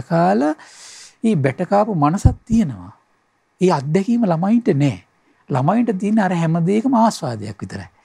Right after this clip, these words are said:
ඒතර ආස්වාදේ පස්සේ ළමයන්ගේ හිත හැමතිස්සෙම දුවනවා. ඒ දුවන මනසින්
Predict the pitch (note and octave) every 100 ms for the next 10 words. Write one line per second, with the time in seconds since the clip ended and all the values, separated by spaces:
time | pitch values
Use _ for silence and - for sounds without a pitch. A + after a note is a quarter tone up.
0 | _ - - - F3+ C3+ D#3 - A3 A3
1 | F#3+ F#3 A3 G3 G3 G#3+ G#3 G3 F#3 F#3
2 | G#3+ A#3+ G#3 F#3+ C#4 B2 F2+ _ _ _
3 | _ _ _ _ _ - F#3 C#3+ E3 A#3+
4 | F3+ D3 G#3 - A#2